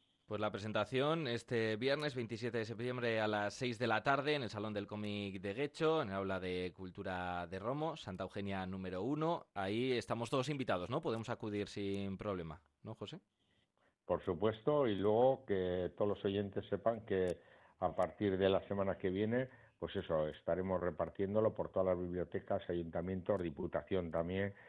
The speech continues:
Speaker 2: Eh, en los comercios de Basauri podrán, podrán, iba a decir adquirirlo, no, <laughs> cogerlo, porque
Speaker 1: Claro.
Speaker 2: es gratuito,
Speaker 1: Sí, sí.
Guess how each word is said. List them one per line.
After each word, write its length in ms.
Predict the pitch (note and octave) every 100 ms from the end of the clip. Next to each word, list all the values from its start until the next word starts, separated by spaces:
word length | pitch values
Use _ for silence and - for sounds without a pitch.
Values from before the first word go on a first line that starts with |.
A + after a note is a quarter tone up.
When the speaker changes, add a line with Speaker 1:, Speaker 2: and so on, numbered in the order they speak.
| - - -
Speaker 2:
Eh, 520 | G2+ F2+ F2 E2+ F2
en 100 | G2+
los 120 | G2
comercios 420 | - G#2+ A2 A#2 G2+
de 60 |
Basauri 440 | F#2+ - G#2 G#2 A2
podrán, 840 | F2+ F2+ F#2 F2+ F2 F2 F2 E2 -
podrán, 680 | F2+ F#2+ F#2+ F2+ F2 F2+ - _ _ _ _ _ -
iba 160 | F#2
a 40 | F2
decir 160 | G2 F2
adquirirlo, 540 | - F2+ A#2+ C3+ F2
no, 260 | G#2+ F2+ -
<laughs> 40 |
cogerlo, 500 | G2 - D3+ A#2+ G#2
porque 240 | G2 G2
Speaker 1:
Claro. 220 | B2 C3+ G2+
Speaker 2:
es 40 |
gratuito, 460 | - G#2+ A2 C3+ C#3+
Speaker 1:
Sí, 80 |
sí. 80 | -